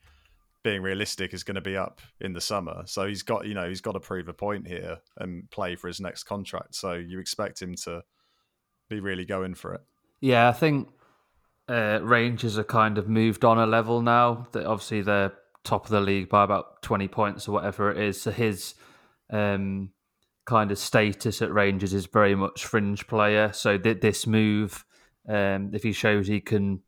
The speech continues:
Speaker 2: absolutely run it in League One, then he, he gives himself a chance of a decent move back to England. Um, so yeah, for him, he's still only twenty-four. I think it's, it's a big kind of make or break of where his career's gonna go.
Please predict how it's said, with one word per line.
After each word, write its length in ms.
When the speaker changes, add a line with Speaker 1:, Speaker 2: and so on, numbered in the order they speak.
Speaker 2:
absolutely 520
run 240
it 100
in 180
League 240
One, 420
then 140
he, 120
he 200
gives 220
himself 800
a 80
chance 320
of 80
a 60
decent 440
move 240
back 240
to 120
England. 560
Um, 520
so 140
yeah, 240
for 240
him, 240
he's 120
still 200
only 160
twenty-four. 580
I 60
think 320
it's, 180
it's 300
a 40
big 280
kind 180
of 60
make 280
or 60
break 340
of 120
where 160
his 120
career's 320
gonna 200
go. 320